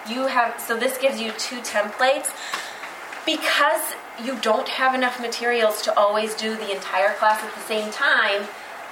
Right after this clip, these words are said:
sometimes you have to think, "If I take this group, can I, do I have enough for half of my class? Will my aide have another activity that's good for half and the next day flip-flop?" Right? Half, half go to her, half go to me.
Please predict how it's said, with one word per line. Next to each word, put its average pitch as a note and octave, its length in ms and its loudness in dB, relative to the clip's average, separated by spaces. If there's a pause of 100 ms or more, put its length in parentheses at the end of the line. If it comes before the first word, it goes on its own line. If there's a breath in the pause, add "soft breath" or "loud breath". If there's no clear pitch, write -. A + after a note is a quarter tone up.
(140)
sometimes C#4+ 720 2
you C#4 100 -2
have A#3+ 320 2
to C4 60 4
think, A#3 400 2 (320 loud breath)
"If - 220 -2
I B3 200 2
take D#4+ 300 0
this C4 280 2
group, G3 260 0 (140)
can A#3 200 -2
I, A#3+ 160 0
do B3 120 0
I A#3+ 60 6
have B3 140 2
enough A3+ 220 0
for - 80 -8
half - 380 0
of F#3 180 -4
my E3+ 120 -2
class? - 540 -2 (540 loud breath)
Will B3+ 160 6
my C4 160 4
aide A3+ 380 4
have A#3 400 4
another A#3+ 420 4
activity G3+ 460 -2
that's F#3 260 2
good - 160 2
for G#3 140 4
half G#3 440 2
and A3+ 160 4
the A3 60 2
next G#3+ 320 0
day G#3 220 4
flip-flop?" - 600 2 (1040)
Right? F#3+ 260 4
Half, G#3+ 340 2 (280)
half F#3+ 280 2
go G#3+ 180 6
to G#3 200 -4
her, G#3 200 6
half G3 260 0
go G3 120 0
to G3 160 -6
me. F3+ 140 0